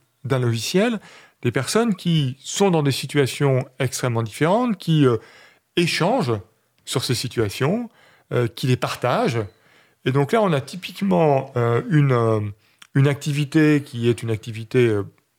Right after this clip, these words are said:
certes, euh, spécifique. Elle est spécifique surtout parce qu'elle est auto-organisée, c'est-à-dire qu'il n'y a pas des institutions, en fait, qui l'organisent, et qui permet précisément de,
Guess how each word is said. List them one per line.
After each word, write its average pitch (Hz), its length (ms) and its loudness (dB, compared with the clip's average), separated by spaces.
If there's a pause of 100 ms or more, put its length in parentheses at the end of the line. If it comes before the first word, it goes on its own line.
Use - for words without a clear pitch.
(420)
certes, - 420 -4 (140)
euh, 117 180 -4
spécifique. 135 680 -4 (540)
Elle 117 100 2
est 120 60 4
spécifique 143 500 -2
surtout 135 280 -4
parce 117 200 -2
qu'elle 123 220 0
est 120 240 2 (360)
auto-organisée, 143 920 0
c'est-à-dire 101 220 -6
qu'il 110 60 -2
n'y - 20 2
a 110 40 -6
pas - 120 -2
des 101 180 -2
institutions, 143 600 -4
en 110 40 -6
fait, 101 220 -10
qui - 120 -18
l'organisent, 107 520 -2 (300)
et 143 80 2
qui - 140 -4
permet 143 320 0
précisément 135 680 -2
de, 180 360 4